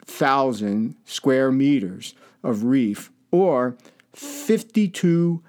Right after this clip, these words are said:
football, football field size reefs. It remains a big focus in twenty twenty,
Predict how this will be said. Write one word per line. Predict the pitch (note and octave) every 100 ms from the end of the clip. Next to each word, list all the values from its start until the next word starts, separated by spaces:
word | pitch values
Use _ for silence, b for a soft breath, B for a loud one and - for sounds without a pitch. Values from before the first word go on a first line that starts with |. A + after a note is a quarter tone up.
| _
football, | - F3 E3 - A#2+ A2+ -
football | - - G#3 - A#2 G#2+
field | - A2+ G#2+ G2+
size | - G#2 G2+ G#2+ F#2+ - b b
reefs. | A#2+ A2+ F2+ - - _ _ _ _ _ _ _ _ _ _ _ _ _ _ _ _ _
It | D#3
remains | D3 C#3+ D3 D3+ A#2+
a | F#2
big | F#2+ E3+ E3+
focus | - D#3 D3+ E3 -
in | C#3
twenty | B2+ - C3+ D3
twenty, | C#3+ B2 G#2 F#2 G2